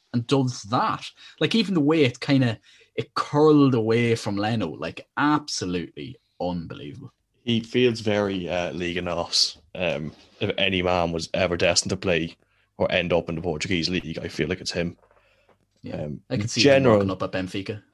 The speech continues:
Speaker 2: Yeah, in general, uh, it's a pretty stinking performance from Spurs, to be honest. Uh, they only actually really showed up once Lamela got sent off, which was funny.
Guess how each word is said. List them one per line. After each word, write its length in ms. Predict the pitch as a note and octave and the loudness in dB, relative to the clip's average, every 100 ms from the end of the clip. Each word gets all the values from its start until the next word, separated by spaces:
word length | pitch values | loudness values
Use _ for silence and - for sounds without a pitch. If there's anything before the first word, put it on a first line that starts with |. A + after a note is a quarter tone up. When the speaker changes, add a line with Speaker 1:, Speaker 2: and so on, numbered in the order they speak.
| _ _ - | _ _ 2
Speaker 2:
Yeah, 300 | A2 G#2 G2 - | 4 4 2 2
in 160 | B2 A#2+ | 4 6
general, 640 | C#3 C#3 C3+ A2+ G2+ - - _ _ _ _ _ - | 8 8 8 8 6 2 -6 _ _ _ _ _ -6
uh, 160 | A2 G2+ | -2 0
it's 120 | G#2 | 0
a 40 | G#2 | -2
pretty 240 | - G2+ | -2 2
stinking 460 | - - A2 G#2 F#2+ | 4 6 4 4 0
performance 460 | F#2+ G2+ G2+ F#2+ | 0 4 4 2
from 100 | F#2 | 0
Spurs, 360 | F#2 G2 G2 F#2 | 0 2 2 0
to 60 | |
be 80 | F#2+ | 0
honest. 460 | F#2+ F#2+ - - - _ _ _ _ _ _ - | 0 2 0 -2 -6 _ _ _ _ _ _ -8
Uh, 140 | G2 C2 | -6 2
they 80 | B2+ | 6
only 200 | A3 C4 | 8 6
actually 220 | G#3+ E3+ | 6 8
really 140 | E3 | 8
showed 280 | B2 D#3+ C#3 | 8 8 8
up 120 | C3 | 8
once 240 | A#2 A#2+ A#2 | 8 6 6
Lamela 280 | A2 A2 G#2 | 6 6 6
got 100 | G2 | 4
sent 300 | G#2+ F2+ G#2 | 4 4 4
off, 340 | G2 - - | 4 2 -4
which 180 | - - | -8 -2
was 360 | F#2+ F2 - - _ | 0 0 -2 -6 _
funny. 380 | - F#2+ F#2 F#2 | -10 -6 -4 -6